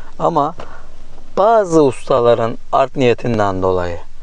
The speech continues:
Bakın, tüm ustalardan kesinlikle bahsetmiyorum. Benim bildiğim çok güzel ustalar var arkadaşlar. Memnun olduğum, sıkıntı yaşamadığım. Ama, e, gerçekten sıkıntı yaşadığım insanlar da oldu.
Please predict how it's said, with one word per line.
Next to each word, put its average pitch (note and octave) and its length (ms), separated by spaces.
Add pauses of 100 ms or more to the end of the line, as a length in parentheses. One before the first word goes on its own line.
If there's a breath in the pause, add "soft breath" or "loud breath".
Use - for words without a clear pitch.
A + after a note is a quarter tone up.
(340 soft breath)
Bakın, D3+ 380
tüm F3+ 200
ustalardan E3 580
kesinlikle D#3+ 580
bahsetmiyorum. C#3+ 560
Benim C3+ 260
bildiğim B2+ 280
çok C#3+ 220
güzel C3+ 140
ustalar A#2 420
var A2+ 220
arkadaşlar. G#2+ 540 (720 loud breath)
Memnun C3 360
olduğum, A#2+ 380 (140)
sıkıntı - 420
yaşamadığım. A#2 540 (920 loud breath)
Ama, F3 400
e, C3 220
gerçekten D3+ 500
sıkıntı - 400
yaşadığım C#3+ 600
insanlar C3+ 500
da B2 40
oldu. A2+ 340